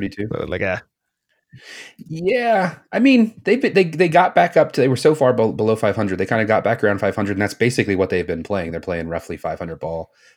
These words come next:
Speaker 1: since then. The, the crazy thing for the Red Sox, at least in my mind, is I, I think they've played far below their
Speaker 2: Mm-hmm.
Speaker 1: potential so far, and they've got the fourth best record in the A L.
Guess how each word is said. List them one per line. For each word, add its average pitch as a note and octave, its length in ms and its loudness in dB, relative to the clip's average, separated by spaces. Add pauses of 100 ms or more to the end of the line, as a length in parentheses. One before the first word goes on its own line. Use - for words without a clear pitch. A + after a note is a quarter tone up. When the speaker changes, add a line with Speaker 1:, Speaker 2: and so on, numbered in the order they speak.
Speaker 1:
since F#2+ 300 -4
then. E2+ 320 -6 (180)
The, A2 240 2
the A#2+ 100 0
crazy C#3+ 380 2
thing C#3 160 2
for B2 120 -2
the G2 60 0
Red A2 160 0
Sox, - 380 -6
at G2 80 -6
least A2 160 -4
in F2+ 80 -4
my G2+ 140 -2
mind, F2 240 -6
is D#2+ 340 -12 (540)
I, G#2+ 160 0
I B2+ 80 -2
think A2 180 -4
they've G2 160 -4
played F#2+ 360 -2 (280)
far G2 400 -2
below F#2+ 320 -2
their F#2+ 140 -2
Speaker 2:
Mm-hmm. G2+ 100 0
Speaker 1:
potential F#2+ 320 -4
so A2 180 -4
far, B2 480 -4
and G2 280 -6
they've F#2 160 -6
got F2+ 160 -4 (100)
the F2 220 -8 (840)
fourth - 420 -10
best F#2 220 -6
record G2 300 -4
in G2+ 120 -4
the G2 60 -6
A G2 140 -4
L. G#2 220 -8